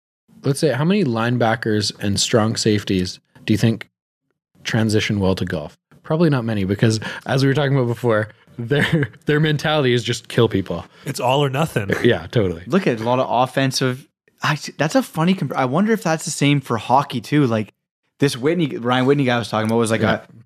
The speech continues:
Speaker 3: was a puck moving defenseman, like more
Speaker 1: Yeah.
Speaker 3: offensive
Speaker 1: Uh,
Speaker 3: minded.
Speaker 1: Totally. Skilled guy.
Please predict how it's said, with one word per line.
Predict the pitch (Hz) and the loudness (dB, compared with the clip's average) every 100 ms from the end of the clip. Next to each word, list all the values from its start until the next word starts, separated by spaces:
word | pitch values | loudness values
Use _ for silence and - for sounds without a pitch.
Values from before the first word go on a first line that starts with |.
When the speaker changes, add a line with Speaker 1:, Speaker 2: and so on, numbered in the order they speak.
| _ _ _ _ - | _ _ _ _ -4
Speaker 3:
was | 113 | 0
a | 123 | 0
puck | - 143 143 | -2 -6 -2
moving | 139 127 127 | 2 2 2
defenseman, | 107 120 117 110 98 | 0 -2 -2 -2 -2
like | 110 | -2
more | 107 120 | -2 -2
Speaker 1:
Yeah. | 127 127 | 0 0
Speaker 3:
offensive | - 123 113 113 | 0 -2 -2 0
Speaker 1:
Uh, | |
Speaker 3:
minded. | 117 120 110 104 - | 2 2 0 -4 -2
Speaker 1:
Totally. | - 95 85 | 2 2 2
Skilled | - - 110 92 90 _ - | -4 -2 0 0 -4 _ -4
guy. | 85 76 | -2 -2